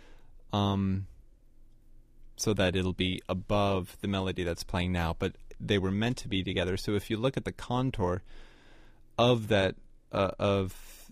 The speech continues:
the, um, you can see that the contour of both of the melodies kinda go in different directions.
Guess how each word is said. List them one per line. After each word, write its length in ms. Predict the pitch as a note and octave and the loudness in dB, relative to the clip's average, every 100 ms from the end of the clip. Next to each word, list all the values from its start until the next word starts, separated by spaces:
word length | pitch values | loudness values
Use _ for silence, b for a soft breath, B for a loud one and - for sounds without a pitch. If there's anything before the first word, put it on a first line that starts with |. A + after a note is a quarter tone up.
| - - | -20 -6
the, 220 | G2 F#2+ | 0 4
um, 260 | F2+ F2 F2 | 4 2 0
you 100 | A2+ | -2
can 100 | A#2+ | 0
see 160 | A#2+ C#3 | 2 4
that 140 | A#2 | 4
the 80 | G#2 | 2
contour 500 | - B2 A#2+ A#2 G#2 | 2 4 4 4 4
of 160 | F#2+ G2+ | 4 4
both 240 | A2+ - | 2 2
of 80 | G#2 | 0
the 60 | |
melodies 460 | G2+ G2 G2+ F#2 F#2 | 2 2 2 0 -2
kinda 200 | - G#2+ | 0 0
go 180 | F#2+ F#2+ | 2 2
in 120 | F2 | 2
different 340 | G2+ G2 F2 | -2 -2 -4
directions. 800 | E2+ F2+ F2 - - - - - | 0 0 0 -2 -10 -8 -8 -10